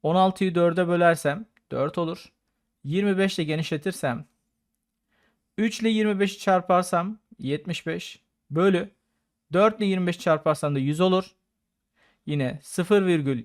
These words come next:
yetmiş beş şeklinde bunu da bulmuş olduk. İşte tamamen bu şekilde olacak. Yani paydası ondalık gösterime dönüştürün derse paydası ya on,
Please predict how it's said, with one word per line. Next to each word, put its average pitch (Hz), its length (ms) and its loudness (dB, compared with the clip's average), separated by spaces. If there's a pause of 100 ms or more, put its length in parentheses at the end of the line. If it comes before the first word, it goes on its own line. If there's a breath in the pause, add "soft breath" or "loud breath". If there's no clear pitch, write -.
(100)
yetmiş 156 440 -4
beş 110 140 -8
şeklinde 160 680 -6 (340 soft breath)
bunu 143 240 0
da 160 360 0
bulmuş 170 440 0
olduk. 170 440 4 (120)
İşte 131 380 -4 (340 soft breath)
tamamen 240 500 6
bu 226 60 2
şekilde 151 400 2
olacak. 123 420 0
Yani 190 180 6
paydası 233 640 6
ondalık 190 460 4
gösterime 190 600 2
dönüştürün 185 580 2
derse 170 480 4 (200)
paydası 165 520 2 (560 soft breath)
ya 175 220 6
on, 196 360 2